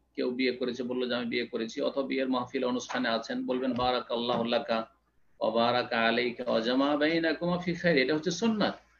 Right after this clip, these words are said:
যাতে আপনিও সওয়াব পেলেন, সেই পাত্র পাত্রীর জন্য দোয়া করলেন, তারাও এর বরকতটা পেল, এর, আহ, উত্তম ফল পাবে ইনশাআল্লাহ। পক্ষান্তরে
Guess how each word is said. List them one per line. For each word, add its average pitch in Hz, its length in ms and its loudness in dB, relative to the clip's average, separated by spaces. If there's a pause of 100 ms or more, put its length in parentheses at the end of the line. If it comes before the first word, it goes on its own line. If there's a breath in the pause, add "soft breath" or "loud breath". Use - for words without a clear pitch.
(240)
যাতে 135 180 0
আপনিও 151 420 2
সওয়াব 143 380 4
পেলেন, 127 460 4 (480)
সেই 160 280 0
পাত্র 147 360 2
পাত্রীর 143 360 2
জন্য 143 180 4
দোয়া 139 200 4
করলেন, 143 380 4
তারাও 123 520 4
এর 156 240 2
বরকতটা 139 560 4
পেল, 135 420 4
এর, 131 360 0
আহ, 127 320 2 (300)
উত্তম 139 340 0
ফল 139 280 0
পাবে 131 280 0
ইনশাআল্লাহ। 120 560 0 (800 soft breath)
পক্ষান্তরে 196 760 4